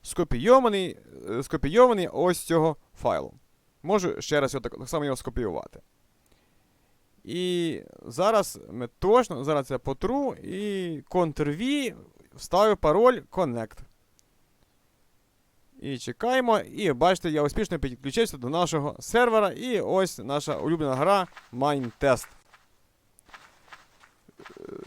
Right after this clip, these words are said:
я, е, дам ссылочку на цю програму в, в, в описі, скачуйте, будь ласка, користуйтеся.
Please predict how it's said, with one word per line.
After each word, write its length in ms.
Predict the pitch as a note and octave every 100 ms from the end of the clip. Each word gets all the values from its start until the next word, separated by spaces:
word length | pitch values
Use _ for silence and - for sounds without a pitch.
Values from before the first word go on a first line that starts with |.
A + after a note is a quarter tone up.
| - -
я, 420 | C#3+ B3 B3+ G3+
е, 300 | G2 A2+ G#2+
дам 340 | A2+ A3 A3+
ссылочку 400 | F#3+ B3 G#3 G#3+
на 220 | F#3 F3
цю 160 | F#3+ G#3
програму 440 | G3+ G3 F#3+ D#3
в, 800 | F2+ D2 C#2+ E2+ F#2+ F2 G#2+ F2+
в, 40 | D#3
в 60 |
описі, 600 | C#4 D#4 C4+ G#3 F3 C#3+
скачуйте, 400 | - G#3+ G3 F#3
будь 120 | F3 G#3+
ласка, 220 | A#3+ F#3
користуйтеся. 680 | F3+ F3+ - B3 F#3 -